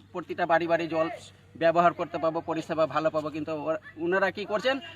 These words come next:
যে কি ট্যাঙ্কির কাজ ছেড়ে দিয়ে পাইপলাইনের করছে, যেটা আমরা জানতে পারছি যে ওনারা নাকি পুরাতন পিএইচির কানেকশনের সঙ্গে অ্যাড করে দিয়ে জল দেবে, জলের ট্যাঙ্কির কোনো গল্প আসবে না। কিন্তু জলের ট্যাঙ্কির জন্য এক কোটি সাত লক্ষ টাকা স্যাংশন হয়ে আছে,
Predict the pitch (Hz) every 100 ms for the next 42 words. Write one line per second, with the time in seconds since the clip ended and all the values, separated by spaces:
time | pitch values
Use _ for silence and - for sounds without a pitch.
0 | - - 175 175 - 196 202 196 240 214
1 | 220 - - 208 208 214 214 196 196 208
2 | 208 202 202 185 233 190 196 190 190 170
3 | 170 208 202 190 202 196 180 180 175 170
4 | 190 180 - - 190 196 208 185 185 185
5 | 185 165 170 165 180 170 165 160 170 165
6 | 160 160 175 165 165 175 240 254 - -
7 | 170 170 170 202 247 165 160 165 160 160
8 | 170 151 165 156 156 151 151 143 151 147
9 | 160 156 170 185 175 180 170 180 190 190
10 | 185 180 - 196 202 196 _ - - 170
11 | 170 190 196 - 185 185 185 180 175 -
12 | 190 196 190 196 233